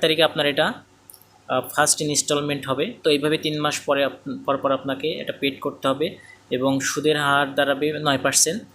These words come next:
আহ, তো যে আপনার অ্যামাউন্টের উপর যতটুকু আসে সেটা ততটুকু আপনি দিতে হবে। তো এটাই ছিল লোনের বিষয়। এ-, এখানে লেখা আছে দেখুন, সাত দিনে জিরো পার্সেন্ট ইন্টারেস্ট, মানে আপনি যদি সাত দিনের ভিতরে পরিশোধ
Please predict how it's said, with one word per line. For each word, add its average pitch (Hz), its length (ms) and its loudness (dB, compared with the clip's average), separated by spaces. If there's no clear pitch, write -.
আহ, 123 140 0
তো 139 120 -4
যে 143 180 0
আপনার 135 340 0
অ্যামাউন্টের 139 380 -2
উপর 139 160 -2
যতটুকু 135 380 -2
আসে 131 260 0
সেটা 131 400 -2
ততটুকু 127 400 -4
আপনি 131 160 -4
দিতে 123 220 -6
হবে। 123 260 -4
তো 139 300 -2
এটাই 180 280 2
ছিল 180 220 2
লোনের 156 380 2
বিষয়। 156 300 2
এ-, 151 380 2
এখানে 151 240 -2
লেখা 143 300 4
আছে 147 200 0
দেখুন, 135 340 -2
সাত 143 340 0
দিনে 160 300 2
জিরো 147 240 2
পার্সেন্ট 139 500 2
ইন্টারেস্ট, 143 760 0
মানে 156 200 2
আপনি 151 200 0
যদি 160 100 0
সাত 151 180 -2
দিনের 160 240 0
ভিতরে 175 260 2
পরিশোধ 175 360 0